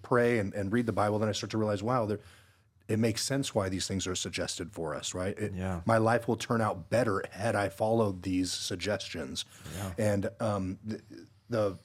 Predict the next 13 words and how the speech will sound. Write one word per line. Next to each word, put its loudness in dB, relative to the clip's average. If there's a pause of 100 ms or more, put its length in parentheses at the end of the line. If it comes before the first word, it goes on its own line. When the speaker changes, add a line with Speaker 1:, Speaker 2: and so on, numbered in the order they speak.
Speaker 1:
the -2
whole 0
thing 2
with 0 (560)
the 0
Bible 4
stories 0
is -2
I, 4
I 6
would 2
like 4
to 0